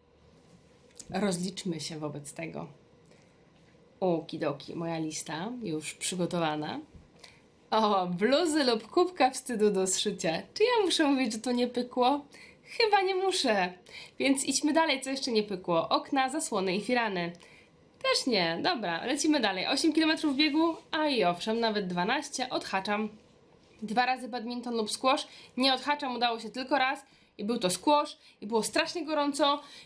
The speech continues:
i w ogóle cud, że dałyśmy radę, e, zgrać się czasowo przy tej pięknej pogodzie, przy tylu fajnych rzeczach na zewnątrz.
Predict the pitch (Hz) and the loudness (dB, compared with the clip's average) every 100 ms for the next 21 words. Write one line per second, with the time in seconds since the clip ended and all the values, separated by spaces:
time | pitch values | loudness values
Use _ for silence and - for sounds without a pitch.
0 | - 254 262 262 254 - 262 226 233 208 | -4 0 4 4 2 -2 -2 2 2 2
1 | 196 202 220 220 220 208 202 190 185 - | 0 0 -2 -2 -2 0 2 2 0 -2
2 | 180 180 - 196 220 233 - 180 185 277 | -2 -4 -4 2 2 2 -6 -8 -2 0
3 | 302 240 247 247 247 226 214 208 311 302 | 0 2 2 2 0 -2 0 4 4 6
4 | 302 277 240 240 233 226 - 185 - 320 | 4 2 2 2 2 0 -2 -6 2 4
5 | 320 302 269 285 262 247 233 247 220 226 | 6 6 4 2 2 0 -2 -2 -2 0
6 | 220 214 208 208 | 0 2 0 0